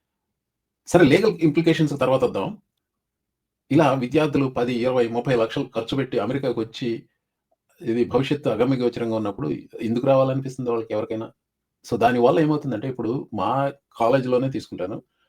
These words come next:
ఆ, దాదాపు వెయ్యి మంది ఉన్నారు కంప్యూటర్ సైన్స్, ఇంజనీరింగ్ ఫీల్డ్స్‌లోకి వచ్చిన వాళ్ళంతా. Already ఈ సంవత్సరం దాదాపు ఎనభై శాతం పడిపోయారు ఇండియా నుంచి వచ్చిన వాళ్ళు. ఆ ఇరవై శాతం కూడా వచ్చే సంవత్సరం వస్తారా? నాకు, నాకు అనుమానమే. దీనివల్ల ఏంటి? వీళ్ళు పే చేసేది out of state tuition. Out of state tuition అంటే in state tuition కంటే నాలుగైదు రెట్లు ఎక్కువ ఉంటుందండి.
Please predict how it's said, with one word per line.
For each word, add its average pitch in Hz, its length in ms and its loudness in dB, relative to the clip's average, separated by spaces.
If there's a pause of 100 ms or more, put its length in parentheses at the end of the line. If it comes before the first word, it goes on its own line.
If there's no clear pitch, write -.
(400)
ఆ, 110 140 0
దాదాపు 135 400 4
వెయ్యి 123 200 2
మంది 131 180 0
ఉన్నారు 107 260 -4 (180)
కంప్యూటర్ 113 260 -6
సైన్స్, 113 220 -4
ఇంజనీరింగ్ 107 380 -4
ఫీల్డ్స్‌లోకి 101 380 -6
వచ్చిన 101 200 -8
వాళ్ళంతా. 95 320 -8 (100)
Already 143 220 6
ఈ 147 80 6
సంవత్సరం 135 480 2
దాదాపు 120 300 0
ఎనభై 110 220 2
శాతం 117 260 0
పడిపోయారు 95 340 -4
ఇండియా 101 200 -2
నుంచి 104 160 -6
వచ్చిన 92 180 -18
వాళ్ళు. 90 160 -16 (1080)
ఆ 131 80 4
ఇరవై 143 220 6
శాతం 156 260 4
కూడా 147 180 4
వచ్చే 147 220 2
సంవత్సరం 143 260 2
వస్తారా? 120 360 0 (240)
నాకు, 131 280 -2
నాకు 123 300 -4
అనుమానమే. 113 300 -4 (120)
దీనివల్ల 135 320 2
ఏంటి? 147 340 -2
వీళ్ళు 139 460 0
పే 131 60 0
చేసేది 160 400 0
out 120 120 2
of 151 80 0
state 139 260 -6
tuition. - 280 -10 (460)
Out 135 160 -4
of 135 100 -10
state 156 260 -2
tuition 156 220 0
అంటే 160 160 -2
in 135 120 0
state 156 280 -2
tuition 147 260 -2
కంటే 151 260 -2
నాలుగైదు 127 360 2
రెట్లు 131 200 0
ఎక్కువ 147 160 0
ఉంటుందండి. 90 320 -6